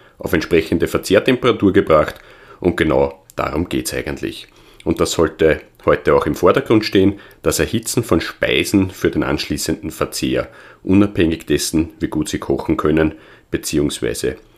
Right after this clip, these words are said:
wie toll Ihre Gourmetküche ausgestattet ist.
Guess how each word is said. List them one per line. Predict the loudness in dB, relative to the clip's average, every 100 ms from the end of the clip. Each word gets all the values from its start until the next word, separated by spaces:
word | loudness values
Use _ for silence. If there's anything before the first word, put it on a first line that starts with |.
| _
wie | -4 -2
toll | 0 0 0
Ihre | -2 -2
Gourmetküche | -2 -2 -2 -4 -8 -6 -2 -2 -2 -8
ausgestattet | -6 -4 -6 -4 -4 -6 -8
ist. | -8 -12 -18